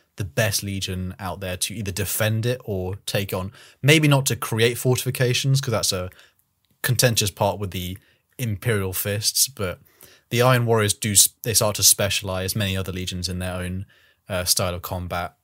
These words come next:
such as the Emperor's Children being duelists and generally quite good up close in certain regards. The Dark Angels being very adaptive and obviously having lots of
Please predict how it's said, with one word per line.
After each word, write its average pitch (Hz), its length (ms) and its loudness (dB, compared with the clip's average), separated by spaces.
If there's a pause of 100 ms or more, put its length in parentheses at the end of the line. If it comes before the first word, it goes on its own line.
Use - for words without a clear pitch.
(120)
such 101 180 -4
as 95 100 -4
the - 140 -6
Emperor's 117 220 0
Children 101 440 0
being 92 460 -6 (180)
duelists 98 600 0
and 90 460 -6 (840)
generally 110 320 2
quite 101 280 -4
good 98 300 -6 (100)
up 107 160 -8
close 92 500 2 (440)
in 101 140 -4
certain 95 260 0
regards. 92 460 -4 (440)
The 95 420 -2
Dark 98 300 0
Angels 92 280 -2
being 95 200 -4
very 95 240 -2
adaptive 92 480 -4
and 92 80 -8
obviously 87 220 -6
having 87 180 -8
lots - 240 -4
of 85 120 -10